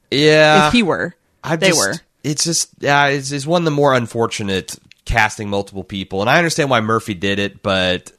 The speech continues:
Speaker 1: it's an unforced error to have it wrapped up like this, where all these characters are converging like it's meant to be. And that was one of the,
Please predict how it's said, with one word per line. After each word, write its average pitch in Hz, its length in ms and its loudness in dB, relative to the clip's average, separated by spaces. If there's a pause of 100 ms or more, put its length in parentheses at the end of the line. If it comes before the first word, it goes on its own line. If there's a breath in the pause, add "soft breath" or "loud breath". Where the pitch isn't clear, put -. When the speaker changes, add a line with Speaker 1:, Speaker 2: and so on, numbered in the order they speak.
(140)
Speaker 1:
it's 110 180 -4
an - 80 -4
unforced 151 540 2
error 101 520 0
to 101 360 -4
have 98 420 0
it - 120 -8
wrapped 92 420 -4
up 92 200 -6
like 87 260 -6
this, 95 220 -6
where 92 140 -8
all 101 160 2
these 98 160 -4
characters 95 540 -4
are 87 60 -8
converging 92 580 -4
like 101 340 0
it's 98 160 -10
meant 98 220 -8
to 82 80 -16
be. 78 420 -10 (300 soft breath)
And 139 140 2
that 214 120 6
was 196 140 0
one 190 120 2
of 170 100 -2
the, 160 140 -2